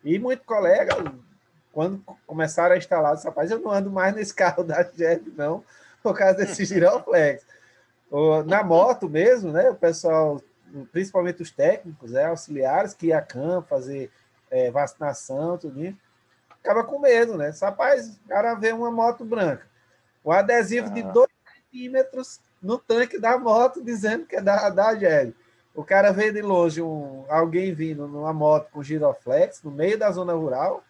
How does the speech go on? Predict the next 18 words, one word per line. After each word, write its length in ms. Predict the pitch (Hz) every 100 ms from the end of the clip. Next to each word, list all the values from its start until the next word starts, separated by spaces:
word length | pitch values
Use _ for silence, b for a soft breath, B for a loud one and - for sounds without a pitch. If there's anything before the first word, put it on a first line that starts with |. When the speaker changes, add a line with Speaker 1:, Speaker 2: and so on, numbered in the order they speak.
| _ _ _
Speaker 1:
ele 140 | -
não 100 | 247
vai 160 | 226 240
perguntar 580 | - 160 165 113 147 143
Speaker 2:
Aham. 140 | 127 - _ _ _ _
Speaker 1:
se, 380 | - 160 151 139
se 180 | - 156
o 80 |
cara 300 | 147 143 143
é 40 | 139
da 140 | 135
aged, 500 | 139 120 123 156 170 -
se 80 |
é 40 | 123
da 140 | 131
polícia, 720 | 131 127 117 139 185 160 156
ele 380 | 127 131 165 370
vai 340 | 381 233 523